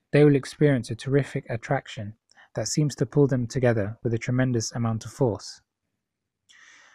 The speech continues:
This is because when two plates are placed near each other, the zero-point waves between the plates are restricted to those that essentially span that gap. Since some wavelengths of the field are excluded,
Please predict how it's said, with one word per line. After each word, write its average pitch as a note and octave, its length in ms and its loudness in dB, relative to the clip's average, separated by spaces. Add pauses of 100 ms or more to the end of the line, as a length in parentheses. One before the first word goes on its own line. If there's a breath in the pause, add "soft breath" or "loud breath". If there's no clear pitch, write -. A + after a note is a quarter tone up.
(160 soft breath)
This F3 200 4
is F3+ 60 4
because C#3+ 480 4
when B2+ 160 2
two E3+ 200 2
plates - 560 0
are - 60 -14
placed C#3 300 0
near C3+ 240 4
each B2 160 -4
other, A2 300 -2 (540 soft breath)
the B2 80 4
zero-point D3+ 580 4
waves C3+ 380 4
between D3+ 400 2
the A#2+ 80 0
plates - 520 -2
are A#2+ 60 -2
restricted B2 560 -2
to C3 100 -4
those B2+ 280 4
that B2+ 140 -4
essentially A#2+ 640 -2
span A#2+ 380 -2
that A#2 240 -6
gap. B2 240 -4 (1400 soft breath)
Since C3+ 300 0
some E3 220 4
wavelengths C#3 520 0
of A#2 100 -2
the A#2 100 -2
field B2 400 2
are A#2+ 180 0
excluded, A#2+ 640 -2